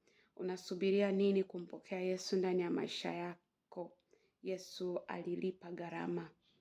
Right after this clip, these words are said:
Machungu unayoyapitia leo hayawezi yakalinganishwa na machungu ambayo Yesu alipitia msalabani kwa ajili yako. Wala mateso ambayo unayopitia leo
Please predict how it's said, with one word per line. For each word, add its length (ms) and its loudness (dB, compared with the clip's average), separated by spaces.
Machungu 580 0
unayoyapitia 1080 0
leo 400 -2
hayawezi 580 0
yakalinganishwa 920 2
na 100 2
machungu 580 0
ambayo 540 -6
Yesu 340 -8
alipitia 640 -6
msalabani 720 -4
kwa 140 -16
ajili 440 -12
yako. 420 -12
Wala 260 4
mateso 520 -2
ambayo 260 4
unayopitia 720 2
leo 380 6